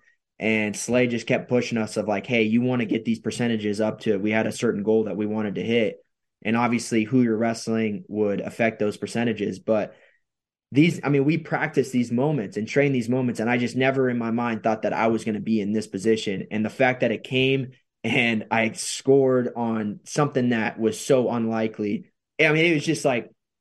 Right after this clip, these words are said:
as a sports moment, as a sports fan, and as a kid growing up, you watch these cool moments happen. Like, I'll, I'll remember that moment for the rest of my life. Like, just unbelievable.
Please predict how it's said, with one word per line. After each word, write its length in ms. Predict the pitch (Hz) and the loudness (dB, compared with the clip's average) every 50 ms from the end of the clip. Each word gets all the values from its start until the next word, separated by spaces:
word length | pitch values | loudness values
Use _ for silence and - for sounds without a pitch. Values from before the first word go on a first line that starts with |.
| _ _ _ _ _ | _ _ _ _ _
as 140 | 131 147 151 | 0 2 2
a 60 | 151 | 0
sports 400 | 147 - - 170 180 185 180 - | -2 0 2 2 2 2 0 -2
moment, 400 | 170 165 165 170 175 170 165 - | -2 -2 0 0 0 0 0 0
as 120 | 123 123 123 | 0 -2 -2
a 60 | 123 | -4
sports 360 | - - 135 135 139 135 - | -2 0 0 0 0 0 -2
fan, 480 | - - 123 120 123 131 135 139 127 - | -6 -4 -2 -2 0 0 -2 -2 -4 -4
and 200 | - 110 117 113 | -2 -2 0 0
as 120 | 113 110 | 0 -2
a 60 | 110 107 | -4 -6
kid 300 | - - 127 120 120 113 | -2 0 2 2 2 2
growing 360 | 110 117 117 117 117 113 110 | 0 0 0 0 0 0 0
up, 260 | 107 110 113 113 - | 0 -2 -2 -2 -2
you 100 | 113 110 | -2 0
watch 280 | 107 107 107 110 110 - | 0 0 0 -2 -4 -6
these 160 | 113 98 - | -8 -8 -6
cool 200 | - 117 113 107 | -2 -2 -2 -2
moments 300 | 107 107 107 113 113 - | -2 -2 -4 -4 -2 0
happen. 520 | 117 113 117 117 127 127 127 127 127 - _ _ _ _ _ _ _ _ _ _ | 0 0 0 0 -2 -4 -4 -6 -10 -14 _ _ _ _ _ _ _ _ _ _
Like, 240 | 110 107 104 101 - - - _ _ _ _ _ _ | -4 -2 -2 -4 -6 -12 -20 _ _ _ _ _ _
I'll, 140 | 113 117 - | -2 0 2
I'll 160 | - 127 135 | 4 4 4
remember 380 | 139 131 127 123 120 113 113 110 | 4 2 0 -2 -2 -2 -2 -2
that 180 | 110 104 90 | -2 -4 -4
moment 300 | 104 104 101 95 87 85 | -4 -4 -4 -6 -6 -8
for 80 | - 92 | -10 -8
the 80 | 95 | -6
rest 180 | 98 92 90 - | -6 -6 -6 -8
of 60 | - | -10
my 80 | 87 82 | -10 -8
life. 260 | 85 85 64 - - - _ _ _ | -8 -8 -8 -10 -14 -18 _ _ _
Like, 140 | - 98 98 | -10 -10 -2
just 240 | 104 127 120 - - - | 0 0 0 0 -4 -6
unbelievable. 840 | 107 113 110 101 95 98 101 101 101 98 90 87 76 69 - - | -6 -4 -4 -4 -4 -4 -4 -4 -4 -6 -8 -10 -10 -12 -12 -14